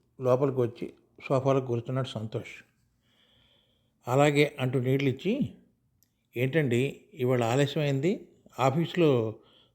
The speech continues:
వర్క్ ఎక్కువగా ఉందా ఏమిటి?" "అది ఒక కారణమే అనుకో. ప్రమోషన్ వచ్చిందంటే వర్క్‌లోడ్ పెరగడం మామూలేగా. అసలు లేటుకు మెయిన్ కారణం ఏంటంటే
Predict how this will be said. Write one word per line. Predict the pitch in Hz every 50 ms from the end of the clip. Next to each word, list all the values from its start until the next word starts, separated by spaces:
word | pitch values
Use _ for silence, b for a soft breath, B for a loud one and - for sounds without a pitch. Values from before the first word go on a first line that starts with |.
| _ -
వర్క్ | 123 127 123 - 165
ఎక్కువగా | 147 - - 165 160 147 151 147
ఉందా | 139 131 127 151
ఏమిటి?" | 165 156 131 123 - 120 104 87 - - _ _ _ _ _ _ _ _ _ _ _ _ b b b b b b b b b b b b -
"అది | 110 110 113 151 165
ఒక | 160 151 139 - 147
కారణమే | 139 147 135 135 139 143 143 143
అనుకో. | 139 131 127 120 - 113 110 135 202 247 - - _ _ _ _ _ _ _ _ _ _ _ _ _ _ _ _ _ _ _ _ _ _ _ _ _ -
ప్రమోషన్ | 139 135 135 170 208 202 196 - 226 208
వచ్చిందంటే | 180 165 175 - 175 170 165 160 151 175
వర్క్‌లోడ్ | 165 151 139 135 131 - - 156 160 156 156
పెరగడం | 139 - 127 135 139 131 139 135
మామూలేగా. | 127 120 120 131 135 131 123 120 113 107 101 - - _ _ _ _ _ _ _ _ _ _ _ _ _ _ _ _ _ _ _ _ _ _ _ _ _ _ _ -
అసలు | 117 110 165 160 156
లేటుకు | 151 165 180 180 180
మెయిన్ | 175 165 151 156 165 156
కారణం | 156 156 143 143 147
ఏంటంటే | 143 139 135 127 127 123 113 143 180 233 277